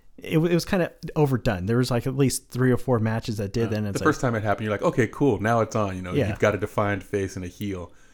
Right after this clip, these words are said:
Speaker 2: And I think, uh, for me, like, when I'm watching that, it was hard to determine, okay, who am I supposed to cheer for and who am I supposed to,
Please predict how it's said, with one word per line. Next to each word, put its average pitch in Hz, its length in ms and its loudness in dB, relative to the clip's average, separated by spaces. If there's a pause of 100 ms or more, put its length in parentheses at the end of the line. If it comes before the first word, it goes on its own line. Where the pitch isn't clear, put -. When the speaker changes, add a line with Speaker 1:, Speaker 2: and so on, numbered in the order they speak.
(300)
Speaker 2:
And 98 80 -6
I 95 40 -6
think, 104 240 -6
uh, 90 240 -6 (200)
for 131 140 0
me, 104 280 -2
like, 95 180 -10
when 101 100 -2
I'm 98 100 -6
watching 95 340 -4
that, 87 180 -8
it 110 40 -6
was 95 140 -6
hard 98 240 -8
to 90 60 -12
determine, 90 600 -10
okay, 85 300 -14
who 117 160 -8
am 107 80 -6
I 98 60 -4
supposed 98 320 -8
to 92 40 -16
cheer 95 260 -10
for 98 120 -10
and 92 80 -10
who 104 60 -8
am 95 80 -8
I 87 60 -8
supposed 92 320 -10
to, 90 180 -12